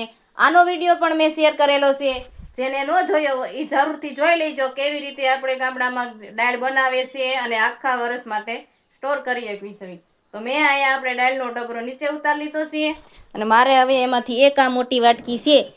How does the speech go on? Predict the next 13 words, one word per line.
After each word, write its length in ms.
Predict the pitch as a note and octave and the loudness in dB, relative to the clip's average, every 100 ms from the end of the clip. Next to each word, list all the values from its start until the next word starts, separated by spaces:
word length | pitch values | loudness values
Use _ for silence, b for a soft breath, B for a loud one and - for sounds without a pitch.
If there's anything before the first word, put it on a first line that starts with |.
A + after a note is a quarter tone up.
| _ - - | _ -18 -2
એ 80 | A3 | 2
આપણે 240 | A3 G#3+ G#3+ | 4 4 6
દાળ 240 | A#3+ A#3+ A#3 | 6 6 6
લઈ 180 | C#4 D#4 | 6 8
લઈશું. 380 | C#4 A3+ F#3 E3 - - | 6 6 -2 -8 -10 -12
અને 240 | F#3 A3 A3+ - _ _ _ _ _ _ _ _ _ _ | -4 -2 -2 -6 _ _ _ _ _ _ _ _ _ _
તો 120 | D4+ C#4 | 4 6
આપણે 320 | D4+ F4+ F#4 | 6 4 6
ખમણ 280 | F4 F#4 F#4+ | 6 6 6
ઢોકળા 320 | D4+ F4 F4+ E4 | 6 8 8 8
બનાવવા 400 | F4 F4 E4+ E4+ F4 | 6 6 8 8 8
હોય 180 | F#4+ | 8
ને 100 | D#4+ | 6